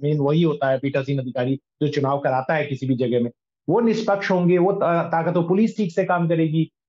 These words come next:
forces ठीक से काम करेंगे उनके, तो बहुत हद तक चुनाव बेहतर हो सकता है, ब-, बनस्पत पैसा ज्यादा भी हो एक पार्टी की।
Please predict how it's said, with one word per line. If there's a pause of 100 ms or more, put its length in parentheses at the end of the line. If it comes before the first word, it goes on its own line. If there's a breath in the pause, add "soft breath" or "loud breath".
(200)
forces
ठीक
से
काम
करेंगे
उनके, (360)
तो (100)
बहुत
हद
तक
चुनाव
बेहतर
हो
सकता
है,
ब-,
बनस्पत
पैसा
ज्यादा
भी
हो
एक
पार्टी
की।